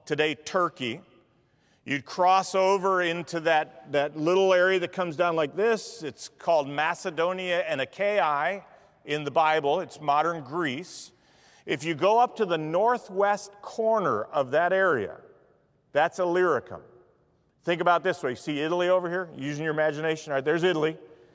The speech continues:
Take the boot and push it backward. When the heel hits the ground there, that's Illyricum, or what we would call modern Albania.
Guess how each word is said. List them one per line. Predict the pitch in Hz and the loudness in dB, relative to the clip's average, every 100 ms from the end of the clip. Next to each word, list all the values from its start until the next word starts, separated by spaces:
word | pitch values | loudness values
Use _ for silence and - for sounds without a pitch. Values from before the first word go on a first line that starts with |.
| _ _ - | _ _ 0
Take | 175 190 | 2 2
the | 190 | -2
boot | 139 202 214 185 | 2 4 4 4
and | 156 139 | 0 -2
push | 190 190 | -2 -2
it | 175 135 | -4 0
backward. | 170 160 160 123 82 - - _ _ _ _ _ _ | 2 2 -2 -6 -6 -10 -20 _ _ _ _ _ _
When | 151 180 | 0 2
the | 156 | 0
heel | 135 220 233 233 185 | -4 -4 0 2 2
hits | 143 196 196 | 2 -2 -4
the | - 196 | -6 -4
ground | 151 185 180 156 147 120 | 0 2 4 2 0 0
there, | 110 107 104 107 - - _ 131 | 2 2 2 -2 -18 -20 _ 2
that's | 156 170 - - 165 | 2 2 -4 -8 -2
Illyricum, | 156 156 175 170 - 120 95 - - - | 0 2 2 2 0 -2 -4 -8 -20 -4
or | 139 135 | 0 2
what | 143 147 | 0 0
we | 175 | 0
would | 202 | -2
call | - 165 139 | 0 2 2
modern | 131 139 151 147 147 | 0 2 2 2 -2
Albania. | - 123 113 131 127 101 76 | -2 -2 0 -2 -2 -6 -10